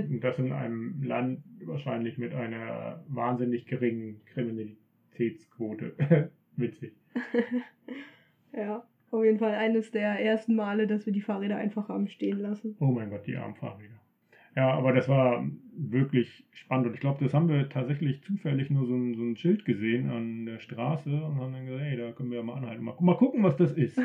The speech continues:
Speaker 2: <laughs> Ja, stimmt.
Speaker 1: Und haben uns dann hinterher irgendwie auch schlau gemacht, ne?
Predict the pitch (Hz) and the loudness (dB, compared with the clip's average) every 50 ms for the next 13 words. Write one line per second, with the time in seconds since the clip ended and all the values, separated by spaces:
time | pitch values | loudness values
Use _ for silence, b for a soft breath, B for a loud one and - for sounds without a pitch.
0 | - 254 - - 247 247 285 285 240 233 - - - 240 233 233 220 - - _ | 2 0 4 8 8 8 8 8 4 2 0 0 2 2 2 2 0 -4 -12 _
1 | - 147 123 120 123 127 131 131 127 - - 131 123 120 110 135 165 170 170 147 | -4 -2 0 0 2 2 2 0 0 -2 -2 -2 -2 0 2 4 2 4 4 2
2 | 139 135 135 135 135 135 135 135 135 135 139 139 135 - _ _ _ _ _ _ | 0 2 0 0 -2 -2 -2 -2 -2 -4 -6 -8 -10 -14 _ _ _ _ _ _
3 | 247 165 127 113 127 127 - - - 120 120 120 135 131 123 113 107 107 107 - | -8 -8 -6 -6 -6 -10 -12 -10 -6 -4 -4 -2 -2 -4 -4 -4 -6 -6 -8 -12
4 | _ _ 135 135 151 160 | _ _ -6 -4 -4 -4